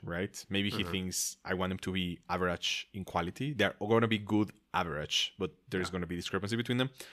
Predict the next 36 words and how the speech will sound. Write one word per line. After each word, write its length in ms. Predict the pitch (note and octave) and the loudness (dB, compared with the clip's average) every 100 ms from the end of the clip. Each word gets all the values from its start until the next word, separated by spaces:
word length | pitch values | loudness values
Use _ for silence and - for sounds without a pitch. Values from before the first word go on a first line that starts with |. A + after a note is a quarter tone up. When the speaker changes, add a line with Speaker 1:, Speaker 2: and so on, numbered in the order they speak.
| - - - | -20 -20 0
Speaker 1:
Of 80 | |
course, 200 | - B2 | 8 10
this 120 | A#2 A2 | 10 6
is 80 | |
not 140 | G2+ G2 | 4 2
exact, 320 | - E2 - | 2 -2 -2
like, 160 | F2 - - | -6 -8 -2
Netflix 420 | G2+ - G2+ - | 0 0 -4 -4
plays 280 | G2+ F#2 F2+ | 0 0 0
for 180 | - E2+ | -2 -2
niches 560 | E2 F2+ - B2+ - | -2 0 2 2 0
of 140 | A#2 - | -4 -4
people 360 | A2+ A#2+ C3 | -4 0 -2
to 120 | C3+ F2 | -2 -2
watch 460 | F2 F2 - F2+ | 0 0 0 -2
Speaker 2:
Mm-hmm. 160 | F2+ D#2 | -2 -2
Speaker 1:
and 140 | F#2+ | -4
in-, 200 | F#2 F#2 D#2+ - | -4 -8 -8 0
keep 200 | G2 - | 0 0
everyone 360 | F#2+ F2+ F2+ F2 | -2 0 -2 -2
kind 200 | F#2 F2 | -4 -4
of 80 | F2 | -4
at 80 | |
the 60 | E2 | -6
same 160 | - F2+ | -4 0
level. 280 | F#2 C3 - - - - - _ _ _ _ _ _ _ _ _ _ _ _ | 2 0 -2 -12 -18 -20 -20 _ _ _ _ _ _ _ _ _ _ _ _
And 140 | A#2 G#2+ | 2 4
six 240 | A#2 - | 4 4
animated 400 | A2 G2+ G2+ F#2+ | 4 4 2 2
movies, 760 | F#2+ F#2 F#2 F#2 - - - - _ _ _ _ _ _ _ _ _ _ _ _ _ _ _ _ G2+ G2+ - - - | 0 0 2 2 2 0 -2 -6 _ _ _ _ _ _ _ _ _ _ _ _ _ _ _ _ -20 -18 -20 -14 0
I 100 | F#2+ | 2
don't 400 | G2+ G2+ G#2 G#2 | 2 4 4 4
know 200 | F#2+ F#2+ | 2 2
if 140 | G#2 F2 | 0 -4
you 120 | E2+ | -4
can 320 | F#2+ E2+ E2+ | -2 -2 -6